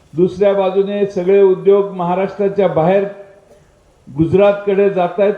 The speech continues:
त्यावेळी ह्या त्रिकुटांनी महाराष्ट्राच्या तोंडातनं ब्र काढला नाही. अहो, ते अमित शहाने एवढे घाबरतात,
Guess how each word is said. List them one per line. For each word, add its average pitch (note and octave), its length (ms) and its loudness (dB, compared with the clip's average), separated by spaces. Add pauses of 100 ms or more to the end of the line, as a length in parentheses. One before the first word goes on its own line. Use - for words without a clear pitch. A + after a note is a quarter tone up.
त्यावेळी F#3+ 440 0
ह्या F#3 140 -2 (140)
त्रिकुटांनी G3 580 -2
महाराष्ट्राच्या F#3 800 -4
तोंडातनं F3+ 680 -8
ब्र F#3 180 0
काढला G3 480 -2
नाही. F#3+ 180 -8
अहो, - 800 -18
ते - 160 -8
अमित A2 420 -8
शहाने A#2+ 280 -8
एवढे G#2 240 -4
घाबरतात, A2 520 -6